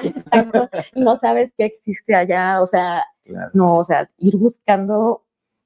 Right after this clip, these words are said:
Speaker 1: muchos, este, por ejemplo, en otras facultades luego les promueven ir a veranos a otros,
Speaker 2: Claro.
Speaker 1: este,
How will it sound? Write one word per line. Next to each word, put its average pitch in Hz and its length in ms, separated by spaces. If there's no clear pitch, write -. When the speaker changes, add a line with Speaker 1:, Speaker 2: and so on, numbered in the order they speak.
Speaker 1:
muchos, 185 480
este, 160 360
por - 160
ejemplo, 170 560
en 185 180
otras 214 240
facultades 180 520
luego 185 220
les 185 160
promueven 170 480
ir 175 80
a 170 100
veranos 170 540
a 160 80
otros, 170 400
Speaker 2:
Claro. 165 200
Speaker 1:
este, 160 500